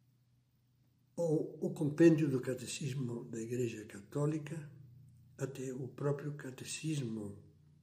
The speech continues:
completo da Igreja, amplo, profundo, excelente, se bem que exige um certo preparo doutrinário,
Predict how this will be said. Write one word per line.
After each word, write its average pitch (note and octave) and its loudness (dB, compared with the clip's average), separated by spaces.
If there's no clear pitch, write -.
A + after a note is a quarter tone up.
completo A#2+ -2
da G2 -6
Igreja, G#2+ -2
amplo, A#2+ -4
profundo, A#2 -6
excelente, A2+ -6
se - -6
bem C#3+ 2
que D3 -4
exige B2 2
um B2 4
certo - 0
preparo B2+ -2
doutrinário, C3 -2